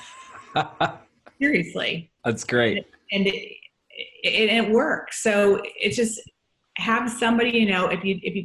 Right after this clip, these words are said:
Speaker 2: can't afford to have an employee or someone work with you, ask the most O C D person you know, or someone that is so anally retentive that can keep you on track, that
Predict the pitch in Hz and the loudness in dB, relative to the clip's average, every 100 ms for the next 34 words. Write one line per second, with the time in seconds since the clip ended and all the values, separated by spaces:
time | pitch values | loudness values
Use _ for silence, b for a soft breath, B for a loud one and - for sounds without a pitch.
0 | - 233 233 220 220 208 202 190 - 185 | -6 -2 0 -2 -2 0 0 -2 -6 -8
1 | 196 175 175 - 185 175 190 185 180 175 | -2 -2 -2 -4 -4 -4 -4 -2 0 0
2 | 175 165 170 180 170 165 160 165 156 156 | -2 -4 -4 -2 0 0 -4 -4 -2 -2
3 | 165 b b b _ 190 202 196 - - | -6 b b b _ -2 0 -2 -8 -8
4 | 220 196 180 175 165 - - 190 180 202 | -2 0 0 0 -4 -10 -6 -6 -4 -2
5 | 180 175 175 170 175 175 165 165 160 160 | 0 0 -2 -2 0 0 2 2 0 -2
6 | 165 165 165 - 185 180 170 165 165 - | -4 -4 -6 -4 -2 0 2 0 -2 -6
7 | - 175 180 175 175 175 B B _ - | -2 0 2 2 -2 -8 B B _ -4
8 | 190 185 180 175 170 165 170 170 175 165 | -2 0 0 0 -2 -2 -2 -2 -2 -2
9 | 160 165 156 - _ _ _ _ - 180 | -2 -4 -4 -8 _ _ _ _ -4 -4
10 | 170 208 190 190 156 170 - 165 160 - | -2 -4 -2 -2 0 -2 -2 -2 -2 -2
11 | 165 160 | -4 -4